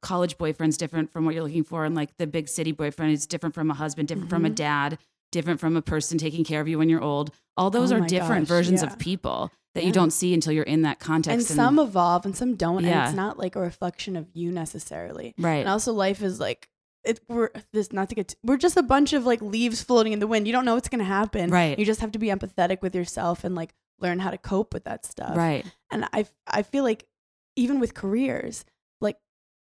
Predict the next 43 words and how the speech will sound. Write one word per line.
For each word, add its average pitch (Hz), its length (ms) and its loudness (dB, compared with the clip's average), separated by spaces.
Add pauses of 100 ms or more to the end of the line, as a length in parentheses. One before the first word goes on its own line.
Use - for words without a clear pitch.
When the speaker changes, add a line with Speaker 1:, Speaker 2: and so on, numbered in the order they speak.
(100)
Speaker 2:
I 208 120 2
think, 208 280 -2
"Oh, 233 360 4
I'm 208 120 0
twenty-eight. 196 640 0 (280)
Um, 190 200 0
what 214 120 2
if 220 120 -6
I 202 60 -4
s-, 180 100 -6 (140)
was 190 120 -6
doing 202 220 0
this 190 160 -6
at - 100 -8
twenty-three?" 190 520 -4
And 180 100 -2
it's - 140 -10
like, 107 200 -12
twenty-three-year-old 285 640 -4
Hannah 208 260 -4
wouldn't 185 300 -4
have 202 100 -4
had 196 140 -4
the 190 60 -6
confidence 196 560 -10
to 202 60 -14
go 180 160 -2
on 180 120 -6
T 196 180 -8
V, 180 360 -8 (260)
defend 175 380 -4
herself, 175 500 4
Speaker 1:
Mm-hmm. 170 100 0
Speaker 2:
put - 180 -4
myself 190 280 -4
out 170 140 -4
there. - 80 -4
I 202 40 -2
didn't 226 280 -2
know 202 180 2
who 233 100 2
I 208 140 4
was. 180 400 -2